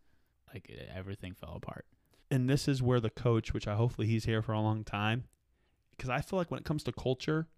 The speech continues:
Speaker 2: that's a coaching thing. And that's tough. That's tough to either create or to change a culture if you're a coach going into a system, 'cause usually that takes time. And the successful programs, like, if you think about college and, like, you know, they have cultures.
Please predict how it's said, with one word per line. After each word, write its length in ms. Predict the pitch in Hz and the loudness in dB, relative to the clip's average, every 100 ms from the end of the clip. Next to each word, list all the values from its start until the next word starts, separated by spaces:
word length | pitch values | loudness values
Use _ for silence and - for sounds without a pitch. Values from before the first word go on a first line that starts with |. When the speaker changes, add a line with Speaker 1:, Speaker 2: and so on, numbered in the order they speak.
| - | 0
Speaker 2:
that's 160 | 143 | 0
a 40 | 110 | 2
coaching 360 | - 104 - | -2 -2 -4
thing. 260 | 98 - - _ _ _ _ | -14 -16 -18 _ _ _ _
And 100 | 107 | 2
that's 160 | 135 | 2
tough. 420 | - - 107 - - _ _ _ | 2 -2 -2 -4 -20 _ _ _
That's 380 | 120 131 135 - | -2 -2 -4 -10
tough 400 | - 131 95 - - | -4 -4 -4 -8 -6
to 100 | 117 | -2
either 180 | 110 104 | 0 -2
create 680 | - - 120 110 127 175 - _ _ - | -6 -2 0 2 2 0 -2 _ _ 6
or 200 | 147 131 | 8 8
to 140 | 127 | 4
change 440 | 113 - 135 131 127 | -6 -4 0 0 0
a 60 | |
culture 480 | 123 127 110 - 104 | -2 0 0 -2 -4
if 120 | 98 | -2
you're 100 | 110 | -2
a 40 | 104 | -2
coach 300 | - 101 - | -2 -4 -4
going 200 | 104 101 | -4 -2
into 200 | 101 104 | -4 -8
a 40 | |
system, 200 | - - - - - | -10 -14 -18 -20 -20
'cause 140 | - 101 | -8 -2
usually 360 | 113 143 160 151 | 0 0 -2 -2
that 200 | 104 101 | -4 -4
takes 260 | - 113 - | -2 -4 -4
time. 360 | - 92 95 - - _ _ | -4 -4 -8 -14 -20 _ _
And 360 | 120 113 110 107 | -2 -2 -2 -4
the 100 | - | -8
successful 640 | 113 113 - 151 151 - 120 | -8 -8 -4 -4 -4 -6 -4
programs, 760 | - 139 156 131 104 101 117 | 0 2 2 0 -2 -2 -4
like, 80 | 104 | -8
if 40 | 101 | -4
you 20 | |
think 120 | 127 | -4
about 160 | 104 - | -4 -8
college 540 | - 113 117 131 135 | -8 -4 -2 -2 -4
and, 160 | 131 104 | -6 -8
like, 220 | 101 95 _ | -10 -14 _
you 80 | 101 | -20
know, 60 | - _ _ | -20 _ _
they 80 | - | -8
have 140 | 110 - | -8 -4
cultures. 640 | 139 127 - 110 - | -6 -6 -8 -12 -14